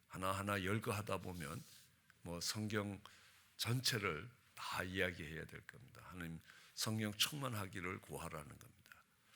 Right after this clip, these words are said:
구하라, 그죠? 찾으라,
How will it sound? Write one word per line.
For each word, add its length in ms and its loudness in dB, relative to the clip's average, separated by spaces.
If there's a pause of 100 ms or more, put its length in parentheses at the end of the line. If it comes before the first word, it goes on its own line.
(340)
구하라, 560 2 (180)
그죠? 280 -4 (420)
찾으라, 600 2